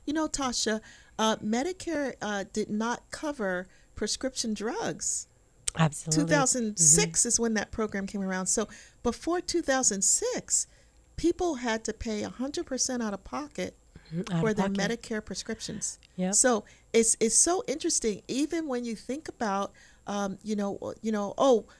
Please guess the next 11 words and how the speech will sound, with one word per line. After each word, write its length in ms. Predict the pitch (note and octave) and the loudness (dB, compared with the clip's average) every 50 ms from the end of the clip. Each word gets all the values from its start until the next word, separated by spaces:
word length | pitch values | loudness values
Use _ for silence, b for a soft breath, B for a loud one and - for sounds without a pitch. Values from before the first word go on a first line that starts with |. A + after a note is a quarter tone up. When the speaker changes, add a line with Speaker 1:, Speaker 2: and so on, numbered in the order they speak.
| B B - | B B -6
Speaker 1:
my, 360 | G3+ G#3 G#3+ G#3 G3+ G3+ G3 - - | -2 -2 0 0 -2 -2 -4 -4 -4
my 160 | G3 G3 G3 | -4 -4 -2
Medicare, 720 | G3+ A3+ B3+ E4 E4 - - - D4+ C#4+ C#4+ C4+ C4 C4 - - B3 | 0 0 0 -2 -2 -4 -6 -6 -4 -2 -2 -2 -4 -4 -6 -8 -8
you 100 | A#3+ A3+ | -6 -6
know, 140 | G#3+ G#3+ | -6 -6
cost 420 | - - - C4+ B3+ C4+ B3+ - - | -6 -8 -6 -4 -4 -2 -2 -2 -2
for 120 | A#3 G#3+ G#3 | -2 -4 -2
medications 580 | A3 A#3+ B3 A#3+ - A#3+ A#3+ - - A#3 - G3+ | -2 -2 -2 -4 -4 -6 -6 -6 -6 -6 -4 0
is 80 | - | 2
so 240 | - - - C4 C4+ | 2 4 4 4 4
expensive," 640 | C4+ B3+ - - - A3+ A3+ A3+ - - A3 G#3+ | 2 2 0 0 0 -2 -2 0 0 0 0 0